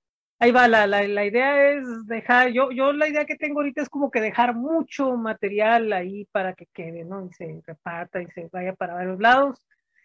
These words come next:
Eh, de repente ahí retomo algunas cosas viejas o hago algunas otras cosas nuevas según lo que se necesite o según lo que quiera yo hacer. Y pues así vamos a seguirle un, un buen rato, ¿no? Creo que ahorita, después de mucho tiempo,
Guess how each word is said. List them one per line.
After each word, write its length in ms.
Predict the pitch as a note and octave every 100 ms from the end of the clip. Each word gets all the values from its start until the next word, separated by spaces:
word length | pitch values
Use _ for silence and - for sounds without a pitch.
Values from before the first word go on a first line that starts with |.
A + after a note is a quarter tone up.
| _
Eh, 180 | G3+ G3
de 100 | G3+
repente 460 | G3 - A3 G#3+ A#3
ahí 340 | A3 A3+ A#3
retomo 380 | A3+ A3 A3+ A3+
algunas 340 | A3 A3+ A3
cosas 300 | - G#3+ G#3
viejas 580 | G3 A3+ B3+ B3+ A#3+ A3+
o 220 | F#3+ F#3
hago 180 | G3 G#3
algunas 300 | G#3 G#3+ G#3
otras 200 | G#3 G#3+
cosas 280 | - G#3+ A3
nuevas 320 | G#3+ G#3+ A3
según 260 | G#3 F#3 G#3
lo 80 | G#3+
que 140 | G3
se 140 | F#3 F#3
necesite 560 | F3 E3+ - A#3+ B3+
o 80 | A#3+
según 360 | - F3 F3+ G3+
lo 140 | G#3
que 160 | F#3+ F3
quiera 340 | - F#3+ G#3 G3+
yo 200 | G3 G3
hacer. 400 | F#3+ A#3+ C#4+ D4 _ _ _ _ _ _
Y 60 | F#3 F3+ F#3 F3+
pues 240 | G3 F#3 F3+
así 240 | - D4+
vamos 360 | F#4 F4+ D#4+ D4
a 40 |
seguirle 500 | C#4 C4 C#4+ C#4 D4
un, 140 | C#4
un 320 | C4 B3 C4 B3+
buen 180 | C4+
rato, 240 | A#3+ A#3+ F#3+
¿no? 160 | A3+
Creo 160 | A#3 B3
que 60 | D#4
ahorita, 420 | D4 D#4 D#4 - _ _ _ _ _ _ _ _ _ _ _ _ _ _ _
después 300 | G#3+ - C4
de 60 | C#4+
mucho 280 | D4 D#4
tiempo, 720 | - C4+ C4+ - C#4+ C#4+ C4+